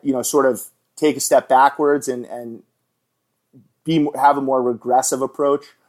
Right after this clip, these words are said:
Or are they going to, uh, <laughs> sort of execute the plans that they've, uh, generated to date and, and, and try to, uh, continue to, on a path towards carbon reduction?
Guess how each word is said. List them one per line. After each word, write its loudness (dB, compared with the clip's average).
Or 4
are 4
they 0
going -2
to, -4
uh, 6
<laughs> -20
sort 2
of 0
execute 0
the -20
plans -2
that -4
they've, -4
uh, 4
generated 0
to -8
date -2
and, -10
and, -10
and -10
try 2
to, -2
uh, -4
continue 0
to, 2
on 2
a 0
path 2
towards -2
carbon 0
reduction? -2